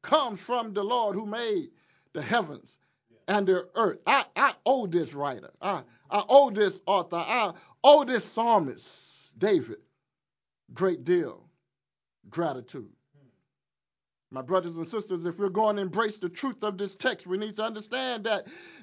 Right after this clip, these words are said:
Speaker 1: David is not only, is not the only one we owe a great debt of gratitude towards. If we are to understand this passage, we need to know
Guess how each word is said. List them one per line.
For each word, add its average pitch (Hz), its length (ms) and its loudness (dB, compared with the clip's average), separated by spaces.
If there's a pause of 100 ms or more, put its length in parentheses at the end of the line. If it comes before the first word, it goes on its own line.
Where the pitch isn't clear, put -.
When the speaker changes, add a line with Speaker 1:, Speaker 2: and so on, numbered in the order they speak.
Speaker 1:
David 240 380 2
is 214 160 -8
not 240 240 0
only, 285 400 2
is 202 80 -4
not 247 260 -2
the 254 80 2
only 320 380 4
one 269 220 0
we 233 140 -6
owe 220 360 2
a 120 80 -8 (160)
great 190 400 -6
debt 208 200 -2
of 165 120 -4
gratitude 160 680 -4
towards. - 640 -16 (920)
If 170 180 -4
we 202 100 -2
are 190 60 0
to 190 100 0
understand 220 480 -4
this 208 120 -4
passage, 202 520 -4
we 208 100 -8
need 214 280 -8
to 202 80 -4
know 214 300 -8